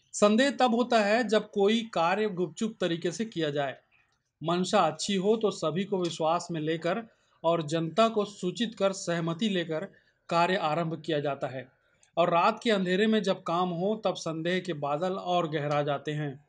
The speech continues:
इस शहर के अनेक बड़े-बड़े तालाब समाप्त हो चुके हैं।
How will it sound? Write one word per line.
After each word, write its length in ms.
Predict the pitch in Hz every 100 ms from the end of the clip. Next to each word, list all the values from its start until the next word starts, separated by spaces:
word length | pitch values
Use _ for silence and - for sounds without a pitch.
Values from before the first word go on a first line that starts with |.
| _ _ _ _ _
इस 180 | 233 240
शहर 440 | 262 - 196 226 240
के 220 | 240 262
अनेक 500 | 247 170 208 226 160
बड़े-बड़े 460 | 175 208 196 196
तालाब 420 | 196 175 156 175 -
समाप्त 480 | - 165 156 156
हो 80 | 170
चुके 260 | 156 170 165
हैं। 260 | 160 143